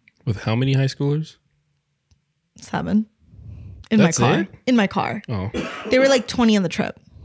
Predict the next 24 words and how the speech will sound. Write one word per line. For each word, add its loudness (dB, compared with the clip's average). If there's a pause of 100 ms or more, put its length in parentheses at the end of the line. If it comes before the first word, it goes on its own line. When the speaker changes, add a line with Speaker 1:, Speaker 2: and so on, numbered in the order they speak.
(320)
Speaker 1:
Oh. -4 (320)
Speaker 2:
Mm-hmm. -4 (300)
Speaker 1:
Okay. -8 (260)
Got -6
you. -6 (320)
Speaker 2:
Mm-hmm. -6 (760)
Speaker 1:
They 0
didn't 2
give 4
you 4
buses? -2 (840)
Speaker 2:
No. 2 (560)
We're 2
so 2
Speaker 1:
Well, 4
I, 4
Speaker 2:
short 2
Speaker 1:
I 4
Speaker 2:
on 6
Speaker 1:
guess, 4
Speaker 2:
buses. 0
Speaker 1:
yeah, 2
that's 0
true. 2